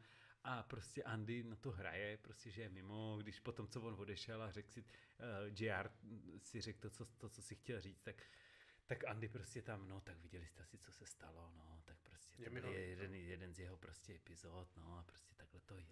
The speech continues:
Speaker 1: s ním, no, tak já se o něj starám. No.
Speaker 2: Je, je to určitě jedna z variant, těch variant je několik, že opravdu on mohl být normální, oni z toho blázna z něj udělali, protože,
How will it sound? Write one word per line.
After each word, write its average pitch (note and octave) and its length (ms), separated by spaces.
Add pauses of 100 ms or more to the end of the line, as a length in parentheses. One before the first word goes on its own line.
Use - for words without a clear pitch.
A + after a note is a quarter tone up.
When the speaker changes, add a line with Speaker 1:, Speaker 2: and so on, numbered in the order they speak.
Speaker 1:
s - 180
ním, F2+ 300
no, F2 180
tak F2+ 180
já F2 100
se - 140
o G2 60
něj G#2+ 140
starám. F2 380 (760)
No. D3 360 (1400)
Speaker 2:
Je, A2+ 580
je C3 240
to C#3+ 140
určitě C3 300 (160)
jedna B2+ 280
z B2+ 80
variant, A#2+ 380
těch B2+ 160
variant B2+ 400
je C3 60
několik, A#2 560 (120)
že G#2+ 200
opravdu A2+ 680 (140)
on A2+ 140
mohl A2 180
být A2+ 180
normální, A#2+ 680
oni A#2 200
z G#2+ 60
toho A2 580
blázna A2 460
z G#2+ 80
něj A2+ 120
udělali, G#2+ 480
protože, A2 560